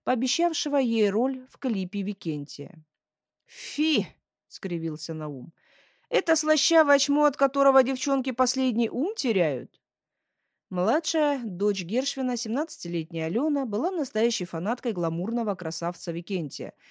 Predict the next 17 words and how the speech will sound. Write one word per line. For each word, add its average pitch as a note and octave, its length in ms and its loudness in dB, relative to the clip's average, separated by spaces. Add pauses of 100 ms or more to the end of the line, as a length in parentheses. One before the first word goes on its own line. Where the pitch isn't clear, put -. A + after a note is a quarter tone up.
(180)
доводя F#3+ 420 4
до E3 140 2
исступления E3 560 -2
родителей C4 560 0
и G#3 180 -12
старшего D3+ 680 -6
брата. C#3 500 -14 (1040)
По G#3+ 80 -8
словам E4 360 0
Иовилы, D4 560 4
Сергей C4+ 360 -2
постоял F#3+ 480 0
пару F#3 260 2
секунд F3 540 -6
на E3 100 -4
пороге B3+ 400 0
гримёрной, B3+ 640 0